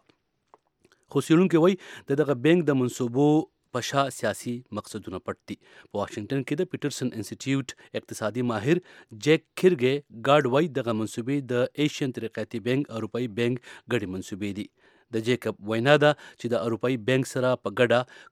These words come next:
کار کولو مقصد دا دی چې ګنې په دې باندې شکونه ختم کړی شي. خو د بانک چې د کله نه جوړ شوی دی، نو په چین کې دا تاثر ورکول کیږي، ګنې د وړاندې څخه موجود بانکونو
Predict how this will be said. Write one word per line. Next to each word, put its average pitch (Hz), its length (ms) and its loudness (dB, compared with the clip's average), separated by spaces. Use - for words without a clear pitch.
کار 104 140 -2
کولو 143 300 2
مقصد 117 400 -2
دا 131 160 8
دی 139 60 0
چې 135 500 -4
ګنې 117 400 0
په 110 80 -6
دې 127 160 2
باندې 110 260 2
شکونه 104 380 -4
ختم - 320 -10
کړی 101 120 -4
شي. - 120 -8
خو 160 180 4
د 139 160 2
بانک 180 380 6
چې 165 480 6
د - 120 -2
کله 160 180 2
نه 123 80 -2
جوړ 127 240 0
شوی 151 240 2
دی، 165 160 2
نو 127 160 0
په 123 160 -6
چین 151 180 2
کې 131 240 -2
دا 117 160 0
تاثر 139 320 -2
ورکول 107 420 -6
کیږي، 156 300 0
ګنې 131 200 4
د 120 160 4
وړاندې 139 400 4
څخه 120 320 -6
موجود 123 320 -2
بانکونو 135 420 0